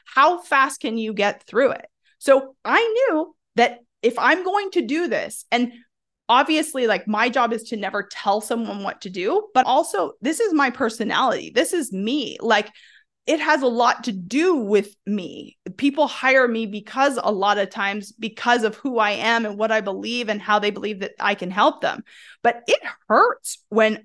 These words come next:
a client, like, literally terminates a contract. And we tried to figure out how to do it,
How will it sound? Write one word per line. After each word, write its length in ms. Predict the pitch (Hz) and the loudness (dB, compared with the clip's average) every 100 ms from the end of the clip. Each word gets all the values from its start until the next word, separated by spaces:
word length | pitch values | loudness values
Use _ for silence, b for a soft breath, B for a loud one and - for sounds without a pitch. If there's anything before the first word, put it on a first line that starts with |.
| 226 | -4
a 80 | |
client, 400 | 220 240 208 170 - _ - | -2 -2 -2 -6 -14 _ -2
like, 240 | 214 214 | 0 0
literally 540 | - 208 226 208 196 175 | -6 -2 0 0 -2 -8
terminates 580 | - 226 214 196 196 185 | -6 -4 -4 -4 -6 -8
a 60 | |
contract. 580 | - 185 185 - - - | -6 -6 -4 -6 -6 -4
And 220 | 233 247 | -4 -2
we 100 | 247 | -2
tried 280 | 247 262 247 | -2 0 0
to 60 | 269 | 0
figure 280 | 247 240 | -2 2
out 100 | 233 | 0
how 140 | 214 214 | 2 -2
to 100 | 190 | -2
do 280 | 185 175 262 | -8 -2 0
it, 140 | 392 | 0